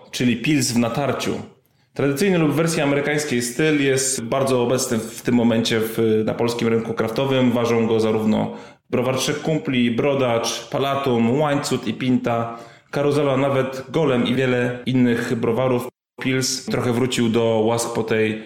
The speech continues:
e, serii amerykańskich stylów od dwa tysiące jedenastego roku, bardzo popularnych.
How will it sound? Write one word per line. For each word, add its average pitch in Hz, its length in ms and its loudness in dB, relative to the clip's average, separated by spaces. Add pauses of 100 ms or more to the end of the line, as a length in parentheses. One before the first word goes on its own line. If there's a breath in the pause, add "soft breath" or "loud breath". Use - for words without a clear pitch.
e, - 320 -4
serii 113 580 0
amerykańskich 113 720 0
stylów 110 500 0
od - 300 -4
dwa - 140 -2
tysiące 214 300 -2
jedenastego 107 480 0
roku, 104 200 0
bardzo 107 260 0
popularnych. 101 640 -2